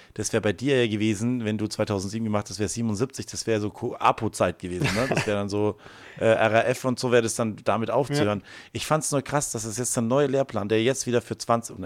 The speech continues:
Speaker 1: oder vielleicht für zehn Jahre
Speaker 2: Ja.
Speaker 1: gilt, einfach, ne? Der endet mit, mit dem, mit dem elften September zweitausendeins und das ist noch nicht mehr glaubt da drin ist.
Speaker 2: Aber, ah, das find ich, das
Speaker 1: Das
Speaker 2: find ich
Speaker 1: ist
Speaker 2: aber schon gut, weißt du warum?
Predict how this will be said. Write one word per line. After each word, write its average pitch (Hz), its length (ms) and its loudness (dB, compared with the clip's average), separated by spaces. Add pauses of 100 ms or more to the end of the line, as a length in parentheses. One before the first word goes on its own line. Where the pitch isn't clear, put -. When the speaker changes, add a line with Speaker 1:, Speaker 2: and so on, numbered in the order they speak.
(140)
Speaker 1:
oder 98 140 -6
vielleicht - 240 -8
für 87 100 -10
zehn 107 280 -2
Jahre 110 220 8
Speaker 2:
Ja. 131 60 6
Speaker 1:
gilt, 143 300 0
einfach, 107 280 -2
ne? 120 120 -4 (280)
Der - 140 -2
endet 131 240 -2
mit, 117 80 -2
mit 113 100 -2
dem, 110 160 -2
mit 110 120 -4
dem 117 80 -4
elften 123 360 -6
September 120 520 -2
zweitausendeins 110 800 -2
und 117 160 -4
das 120 160 0
ist - 60 -6
noch 120 120 0
nicht 117 120 0
mehr 110 120 0
glaubt 110 300 -2
da 113 40 2
drin 131 100 0
ist. - 20 4 (120)
Speaker 2:
Aber, 139 280 4
ah, 127 60 0
das 131 160 -2
find 160 200 4
ich, 147 80 2
das 131 120 2
Speaker 1:
Das - 40 0 (100)
Speaker 2:
find 175 80 6
ich 135 60 2
Speaker 1:
ist 147 60 6
Speaker 2:
aber 127 120 2
schon 117 260 0
gut, 127 320 4
weißt 113 240 2
du 127 40 4
warum? 139 180 8